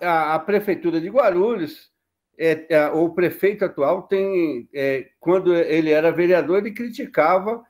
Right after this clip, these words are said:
essa postura. Hoje ele, ele, ele troca o apoio da Câmara por favores, né, além do vo-, do voto da Câmara, por favores no dia, nas demandas do dia a dia da cidade. E o caso que eu tô espe-, eu colocando especificamente aí a Avenida Norte-Sul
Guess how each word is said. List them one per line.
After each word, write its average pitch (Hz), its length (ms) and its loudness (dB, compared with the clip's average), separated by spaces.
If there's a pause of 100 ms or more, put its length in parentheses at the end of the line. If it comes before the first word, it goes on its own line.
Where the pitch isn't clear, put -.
(260)
essa 190 320 0
postura. 196 520 2
Hoje 208 360 2
ele, 285 180 -2
ele, 170 500 -2
ele 170 180 -2
troca 175 580 0 (480)
o 147 220 -2
apoio 165 500 2
da 208 200 2
Câmara 247 680 2 (220)
por 220 200 -2
favores, 233 880 0 (380)
né, 165 340 0
além 160 360 2
do 208 100 -4
vo-, 151 260 -8
do 160 160 -2
voto 156 360 0
da 190 120 2
Câmara, 208 300 -2
por 233 180 -10
favores 190 560 0 (280)
no 175 160 2
dia, 175 240 2
nas 180 220 2
demandas 175 520 2
do 170 100 -2
dia 170 200 0
a - 20 0
dia 156 220 -2
da 170 120 -4
cidade. 185 540 -4 (400)
E 233 160 -4
o 277 140 -2
caso 240 320 2
que 240 40 0
eu 226 80 -4
tô 233 80 2
espe-, 208 380 -6
eu 156 140 -6
colocando 202 400 0
especificamente 208 1000 -2
aí 185 220 6
a 190 60 6
Avenida 190 440 0
Norte-Sul 185 680 0